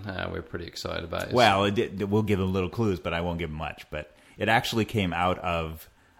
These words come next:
Speaker 2: uh, someone who was using the website and had some issues with how they could use it, and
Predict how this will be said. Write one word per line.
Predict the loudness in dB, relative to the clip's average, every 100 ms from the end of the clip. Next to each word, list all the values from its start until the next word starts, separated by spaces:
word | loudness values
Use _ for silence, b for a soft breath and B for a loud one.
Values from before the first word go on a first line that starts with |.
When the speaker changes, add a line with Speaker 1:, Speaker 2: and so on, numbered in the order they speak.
| b -6
Speaker 2:
uh, | -4 -4 -6
someone | -6 0 2 2
who | 0
was | -2 0
using | 0 2 2
the | 2
website | -2 -2 -4 -4 -4
and | -6
had | -6 -6 -8
some | -8 -6 -6 -8 -6
issues | -6 -4 -6 -6 -10 -12 -10
with | -8 -8 -10 -10
how | -6 -4
they | -4
could | -8 -8
use | -6 -8
it, | -10
and | -16 -16